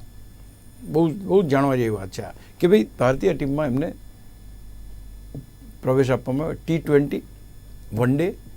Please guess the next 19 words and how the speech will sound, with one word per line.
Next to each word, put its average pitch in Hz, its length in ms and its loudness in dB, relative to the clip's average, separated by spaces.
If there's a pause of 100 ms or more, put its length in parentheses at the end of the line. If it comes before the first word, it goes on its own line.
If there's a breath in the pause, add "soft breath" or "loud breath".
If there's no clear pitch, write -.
(220)
અને 175 200 0
ટેસ્ટ 196 320 2
મેચ, 92 140 -8 (560)
આ 160 40 0
બધું 196 300 8
જ 196 40 8
રમાડવામાં 117 460 4
આવ્યું. 95 180 -12 (440)
આઈ 156 140 4
પી 180 160 0
એલમાંથી 185 360 2
આવેલો 147 280 6
ખેલાડી. 101 360 0 (1600)
ટેસ્ટ 160 260 6
મેચ 175 180 2 (180)
ફ્લોપ્ડ, 123 640 2
વન 151 220 6
ડે 170 120 4
ફ્લોપ્ડ, 127 540 2